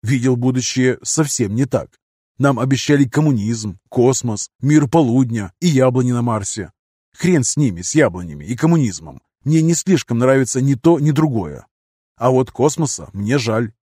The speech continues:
И мир полудня превратился в какое-то гребаное средневековье. Скажите, а право первой ночи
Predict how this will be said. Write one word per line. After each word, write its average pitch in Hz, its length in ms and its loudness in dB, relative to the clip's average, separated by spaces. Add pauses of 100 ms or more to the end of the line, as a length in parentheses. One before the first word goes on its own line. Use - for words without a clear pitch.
(140)
И 143 100 0
мир 139 240 4
полудня 123 580 2
превратился 139 640 0
в - 20 -8
какое-то 147 540 0
гребаное 113 720 0
средневековье. 135 1000 -2 (380)
Скажите, 127 600 -4 (260)
а 135 200 4
право 139 340 4
первой 135 400 2
ночи 101 460 -4